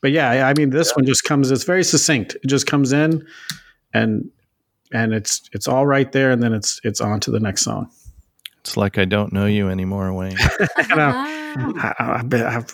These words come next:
Speaker 1: I wouldn't say I'm a changed man, but I, at least I got an appreciation for, for, for instrumentals, at least.
Speaker 3: Yeah, yeah.
Speaker 4: <laughs>
Speaker 3: All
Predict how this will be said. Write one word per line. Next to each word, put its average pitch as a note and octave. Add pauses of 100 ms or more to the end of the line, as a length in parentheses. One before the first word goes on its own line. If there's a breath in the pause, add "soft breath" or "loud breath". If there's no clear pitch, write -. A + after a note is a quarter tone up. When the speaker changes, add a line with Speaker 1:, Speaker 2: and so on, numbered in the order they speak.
(140)
Speaker 1:
I C#3+
wouldn't D#3
say D#3
I'm C3
a -
changed C#3
man, C#3
but A#2+
I, B2
at C#3+
least D#3
I D3+
got C#3+
an B2+
appreciation C3
for, A#2+ (200)
for, -
for -
instrumentals, B2+
at G#2+
least. A2+ (360)
Speaker 3:
Yeah, E2 (180)
yeah. E2+
Speaker 4:
<laughs> A#3
Speaker 3:
All G#3+